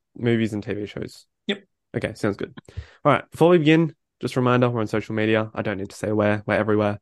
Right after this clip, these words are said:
Speaker 1: Um, all under at Coruscant Nights. And a big thank you to Ben and Keita, our patrons.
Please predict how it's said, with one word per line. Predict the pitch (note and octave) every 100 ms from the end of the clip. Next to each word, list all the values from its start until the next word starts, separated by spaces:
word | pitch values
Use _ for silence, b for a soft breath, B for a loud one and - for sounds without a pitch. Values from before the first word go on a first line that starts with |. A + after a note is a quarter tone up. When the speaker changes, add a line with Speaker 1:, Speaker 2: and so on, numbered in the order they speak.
| _ _ _
Speaker 1:
Um, | G2+ G2+ G2+ -
all | - A#2 G#2+
under | G#2 G2
at | F#2+ -
Coruscant | G2+ G2+ -
Nights. | G#2 - - - b b
And | - A#2 A2
a |
big | A2 -
thank | G#2+ G2+
you | G#2
to | -
Ben | G#2 G#2 G#2
and | -
Keita, | G2+ B2+ C3 B2+ B2+
our | G#2
patrons. | - - - C3+ -